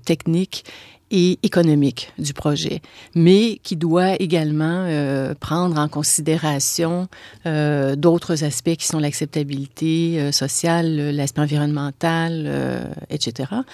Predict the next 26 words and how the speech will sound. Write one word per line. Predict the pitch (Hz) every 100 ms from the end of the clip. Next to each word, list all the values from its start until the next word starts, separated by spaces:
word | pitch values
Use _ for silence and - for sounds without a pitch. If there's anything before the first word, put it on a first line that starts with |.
| - - - -
Et | 190
donc, | 165 196 226 220
euh, | 190 165 165
Hydro-Québec | 165 165 175 165 202
a | 190 170
déposé, | 170 - 160 151 165 185 185
euh, | 165 156 151 143
son | - 160
projet | 147 156 147 151 165 175 180
avec | 160 156 156
le | 165
tracé | - 160 147 - 180
à | 165
travers, | 147 156 147 156 156
euh, | 143
Saint-Adolphe, | 143 151 147 143 151 175 220 240 - - - - - - -
euh, | 156 147 143
malgré | 170 175 170 170 160 180
qu'il | 160 -
n'y | 151
ait |
toujours | - 160 156
pas | 147 160
d'acceptabilité | 156 - 151 156 147 147 - 151
sociale, | 156 156 - 165 160 147
euh, | 151 143 139